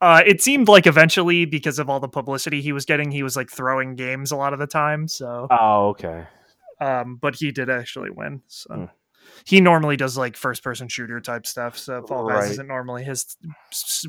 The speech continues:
Speaker 1: wheelhouse. So.
Speaker 2: I have to imagine part of that is just, like, refreshing for them, where they can just kinda have some fun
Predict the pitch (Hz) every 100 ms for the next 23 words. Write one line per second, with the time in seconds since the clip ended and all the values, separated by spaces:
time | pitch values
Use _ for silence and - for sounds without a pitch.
0 | 135 127 123 120 117 117 - - _ _
1 | _ _ - 131 - 233 320 339 - 196
2 | 127 127 143 131 113 - _ - - 113
3 | 127 135 123 117 98 - 107 - 104 95
4 | - _ - 107 101 - 98 87 113 101
5 | - 95 90 95 104 95 92 92 - 92
6 | 90 - 87 87 92 - 85 80 - 90
7 | 104 123